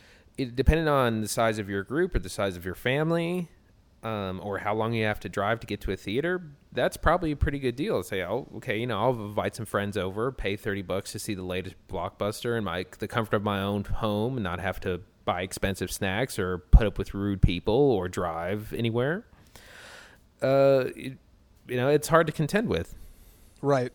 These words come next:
Speaker 2: And it's funny, I, I wanna make sure I get to this at some point. I think I should make my claim now. In both of the movies I saw this weekend, I had, like, eight people in the audience with me, and, and at least two of them were awful and talked the whole movie. And I'll get to that when we talk about the movies.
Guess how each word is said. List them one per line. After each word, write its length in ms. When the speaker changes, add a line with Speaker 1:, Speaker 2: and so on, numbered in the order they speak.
Speaker 2:
And 140
it's 180
funny, 400
I, 140
I 100
wanna 140
make 140
sure 180
I 20
get 160
to 60
this 180
at 60
some 220
point. 220
I 40
think 160
I 20
should 160
make 180
my 100
claim 280
now. 300
In 240
both 300
of 100
the 100
movies 400
I 100
saw 220
this 200
weekend, 460
I 140
had, 220
like, 280
eight 280
people 520
in 100
the 100
audience 480
with 220
me, 240
and, 340
and 280
at 180
least 380
two 180
of 140
them 200
were 160
awful 460
and 160
talked 300
the 80
whole 140
movie. 340
And 160
I'll 100
get 200
to 100
that 160
when 100
we 60
talk 260
about 160
the 80
movies. 460